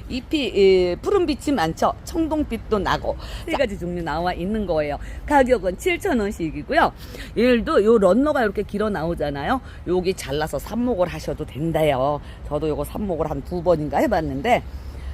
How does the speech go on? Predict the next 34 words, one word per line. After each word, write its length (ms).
뭐 260
물론 580
이제 340
그 720
분갈이 400
하실 280
때 340
흙을 320
어떻게 300
선택하시나에 880
따라 240
다르지만 760
저는 260
이제 120
배수 320
잘 260
되게 400
그런 300
흙에다 360
심었기 480
때문에 400
물을 680
좋아한-, 580
하는 220
것 100
같더라고요. 640
얘들 180
물 160
자주 260
줍니다, 440
저는. 480
근데 220
이제 180
이웃님들이 720